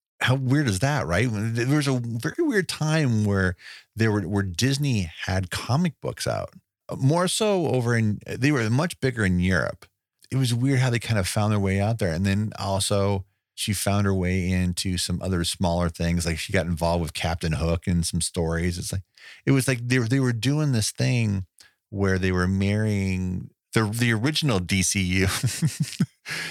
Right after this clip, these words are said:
It's Disney comic universe, right? <laughs> Not, not D C universe. It's pretty wild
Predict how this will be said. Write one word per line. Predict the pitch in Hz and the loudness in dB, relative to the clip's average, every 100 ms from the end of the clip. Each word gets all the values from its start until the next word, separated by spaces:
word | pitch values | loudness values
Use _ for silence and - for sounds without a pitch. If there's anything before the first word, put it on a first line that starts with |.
| - | -4
It's | 95 120 - | -2 -2 -2
Disney | 107 147 147 120 95 | 0 0 2 0 0
comic | - 139 151 104 | 0 2 2 0
universe, | 104 92 85 82 - - _ - | 2 2 2 0 -2 -6 _ -2
right? | 95 - 139 - 131 - | 2 2 0 0 -2 -2
<laughs> | - | -2
Not, | 135 117 123 - 127 123 110 - | 0 0 -2 -6 -2 0 0 0
not | 117 95 113 | 0 0 0
D | 131 113 | 0 0
C | - | 0
universe. | 123 104 92 85 85 107 - _ - - _ | 0 0 0 -2 -4 -4 -8 _ -20 -20 _
It's | 110 110 | -4 -4
pretty | - 190 | 0 2
wild | 151 120 117 120 87 85 | 2 2 2 2 0 -2